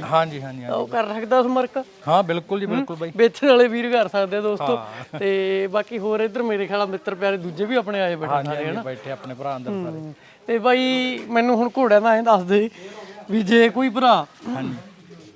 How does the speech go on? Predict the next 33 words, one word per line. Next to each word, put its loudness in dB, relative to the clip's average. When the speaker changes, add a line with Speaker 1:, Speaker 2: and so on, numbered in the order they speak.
Speaker 2:
ਚੈੱਕ -2
ਪਾਸ 2
ਵਗੈਰਾ -2
ਕਰਾ -4
ਕੇ -10
ਲੈਣਾ -8
ਚਾਹੁੰਦਾ -6
ਤਾਂ -4
ਸਟੇਬਲ -8
ਵਗੈਰਾ -8
ਦਾ -10
ਹੈਗਾ -12
ਆਪਣਾ? -6
Speaker 1:
ਬਿਲਕੁਲ -10
ਜੀ, -8
ਬਿਲਕੁਲ -12
ਕੋਈ -10
ਦਿੱਕਤ -12
ਹੀ -8
ਨਹੀਂ -10
ਵੀਰੇ, -18
Speaker 2:
ਹੂੰ। -8
Speaker 1:
ਆਪਣਾ -10
ਤਾਂ। -16
ਦੇਖੋ -10
ਪਹਿਲਾਂ -6
ਫੈਸਿਲਿਟੀ -10
Speaker 2:
ਹੂੰ। -10
Speaker 1:
ਤੇ -10
ਬਾਅਦ -8
ਚ -14
ਸਰਵਿਸ। -14
Speaker 2:
ਹੂੰ। -10